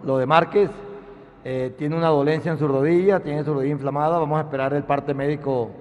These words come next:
pronto mañana o pasado mañana para ver qué, qué, de, qué, qué dictamen tienen los médicos sobre eso. Ojalá que no vaya a ser, eh, nada grave. Y yo pienso, Quique, que lo, la pareja de centrales hoy,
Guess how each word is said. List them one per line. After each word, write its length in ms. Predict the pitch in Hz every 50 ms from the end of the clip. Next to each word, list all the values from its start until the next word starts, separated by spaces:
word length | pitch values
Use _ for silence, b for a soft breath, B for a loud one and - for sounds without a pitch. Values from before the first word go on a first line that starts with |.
| B B B B B B B B B
pronto 240 | - 135 131 143 151
mañana 380 | 131 135 123 131 139 143 147 147
o 60 | 143
pasado 220 | 147 120 - 139
mañana 380 | 127 139 135 139 139 139 143 139
para 220 | - 127 120 117
ver 180 | 120 120 123 120
qué, 400 | - 139 131 131 131 127 117 104 98 - - B B B B B B B B B B B B B B B B -
qué, 200 | 143 143 139 139
de, 220 | 143 139 135 139
qué, 360 | - 143 135 135 131 123 - -
qué 100 | 151 151
dictamen 420 | 160 156 156 156 156 147 151 139
tienen 240 | 147 147 139 147 147
los 100 | 135 120
médicos 400 | 120 131 139 135 135 131 127 117
sobre 220 | 110 113 113 117 120
eso. 180 | 113 117 110
Ojalá 240 | 107 107 113 123 127
que 80 | 127 135
no 100 | 135 127
vaya 180 | 127 127 127
a 40 | 120
ser, 380 | 123 127 131 131 127 123 113 101 - - -
eh, 440 | 113 113 113 107 107 104 104 - - 113
nada 220 | 120 120 123 123
grave. 300 | 123 127 120 110 98 85 - - - - B B B B B B B B B B B B -
Y 80 | - 143
yo 100 | 160 160
pienso, 300 | 196 202 196 202 220 202
Quique, 300 | 143 196 156 175 220 160
que 100 | 196 185
lo, 360 | 175 170 156 147 139 135 - 156
la 100 | 156 156
pareja 300 | 156 151 156 170 185 196
de 60 | 196
centrales 500 | 196 185 160 - 170 180 185 190 185 185
hoy, 440 | 180 175 180 185 180 170 156 135